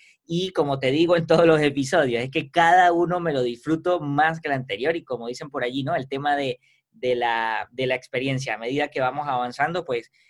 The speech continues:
eh, vamos allí disfrutándolo más, vamos compartiendo, eh, más contenido y también agradecer a todos los que se han tomado el tiempo por dejar su comentario, por dejar una valoración en las plataformas que escuchan el podcast.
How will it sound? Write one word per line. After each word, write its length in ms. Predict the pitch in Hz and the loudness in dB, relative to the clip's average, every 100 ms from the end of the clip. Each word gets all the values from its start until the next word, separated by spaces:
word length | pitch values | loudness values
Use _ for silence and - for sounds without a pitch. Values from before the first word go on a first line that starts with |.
| _ | _
eh, 460 | - 120 117 113 113 | -6 -2 -2 -2 -4
vamos 460 | 110 127 135 147 139 | -2 -2 -2 -6 -6
allí 880 | 120 123 131 131 135 131 127 120 113 | -8 -6 -6 -4 -2 -2 -4 -6 -8
disfrutándolo 600 | 170 170 190 240 269 240 | -8 -4 -2 0 2 2
más, 380 | 202 311 - _ _ | 2 -2 -6 _ _
vamos 300 | 156 165 190 185 | -8 -6 -8 -8
compartiendo, 840 | 165 147 139 151 165 165 170 170 _ _ _ | -8 -6 -6 -6 -6 -4 -4 -6 _ _ _
eh, 320 | 135 131 131 | -4 -2 -2
más 320 | 135 175 190 | -2 -2 -2
contenido 640 | 196 180 156 147 185 240 285 _ _ _ | -4 -4 -4 -2 0 0 -2 _ _ _
y 300 | - 175 170 | -6 -4 -2
también 300 | 170 156 170 | -2 0 0
agradecer 640 | 208 202 165 143 135 180 - | 2 2 2 0 -2 -4 -2
a 180 | 147 135 | -4 -2
todos 240 | 175 202 | -2 -2
los 120 | 208 | -4
que 100 | 196 | -8
se 100 | 139 | -8
han 100 | 165 | -6
tomado 320 | 165 170 160 156 | -4 -4 -2 -2
el 180 | 139 | -4
tiempo 560 | 147 147 156 - 170 165 | -8 -10 -10 -2 -2 -2
por 180 | 127 117 | -6 -8
dejar 280 | 113 135 135 | -8 -8 -8
su 160 | 135 | -8
comentario, 760 | 139 139 131 135 139 151 160 156 | -8 -6 -6 -6 -8 -6 -6 -4
por 180 | 135 120 | -6 -6
dejar 240 | 117 131 | -6 -4
una 180 | 139 135 | -4 -4
valoración 760 | 120 123 107 - 139 135 160 - _ _ | -4 -4 -8 -8 -6 -4 -6 -12 _ _
en 100 | 120 | -10
las 100 | 113 | -8
plataformas 680 | - 113 113 - 131 131 143 | -6 -6 -6 -4 -4 -4 -8
que 100 | - | -10
escuchan 380 | - 135 135 135 | -14 -12 -8 -6
el 140 | 120 - | -6 -6
podcast. 580 | 139 151 - 170 180 | -8 -6 -2 -2 -4